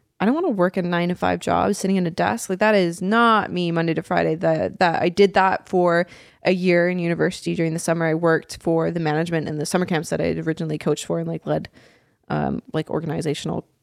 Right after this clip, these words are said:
like, I organized the coaches, um, when I kind of, like, moved up the field. And I was like, "Okay, well, you know, in a structure that's based on you keep moving up in the world, where was the next place?" And it was like, "Oh, well,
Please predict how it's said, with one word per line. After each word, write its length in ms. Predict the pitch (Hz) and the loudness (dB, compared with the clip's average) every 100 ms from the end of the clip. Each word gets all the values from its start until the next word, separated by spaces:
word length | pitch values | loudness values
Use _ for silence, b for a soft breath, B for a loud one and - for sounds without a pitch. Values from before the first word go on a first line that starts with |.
| _ | _
like, 120 | 156 - | -2 0
I 100 | 156 | 2
organized 500 | 190 175 165 147 - | 2 2 0 -2 -4
the 80 | |
coaches, 560 | 160 147 - - - - - | -4 -4 -4 -6 -8 -10 -4
um, 420 | 156 147 - 180 b b b _ _ - | -2 -2 -6 -10 b b b _ _ -4
when 180 | 175 | -2
I 120 | 160 160 | -2 -4
kind 240 | - 147 | -4 -4
of, 80 | 147 | -2
like, 100 | 151 | 2
moved 240 | 175 156 | 2 0
up 60 | 147 | -4
the 60 | 160 | -2
field. 180 | 147 | -2
And 60 | 143 | -2
I 20 | |
was 100 | 143 | -2
like, 80 | 165 | 0
"Okay, 180 | 160 180 | 0 0
well, 320 | 147 160 156 - | 2 2 0 -2
you 160 | 175 165 | -2 -2
know, 200 | 165 165 - - | -2 -8 -10 -2
in 180 | 170 160 | 2 2
a 240 | 151 156 b b b b _ _ _ - | 2 0 b b b b _ _ _ -6
structure 640 | - - 180 - - 165 156 | -4 0 0 0 -2 0 2
that's 260 | 156 151 | 0 0
based 320 | - 156 156 160 | -2 -2 -2 -2
on 240 | 156 156 | -2 0
you 120 | 160 | -2
keep 240 | 151 - 175 | -2 -4 0
moving 300 | 180 165 151 | 2 2 2
up 200 | 175 180 | 0 0
in 100 | 160 | -4
the 80 | |
world, 340 | 151 165 165 175 | -2 0 2 2
where 240 | 180 190 | 4 4
was 140 | 190 180 | 4 -2
the 80 | 170 | -2
next 240 | 156 - | -4 -6
place?" 320 | - 247 214 | 0 0 0
And 60 | - | -2
it 20 | |
was 100 | 160 | -4
like, 100 | 165 | 0
"Oh, 140 | 254 196 | 2 4
well, 340 | 160 165 170 | 2 0 -2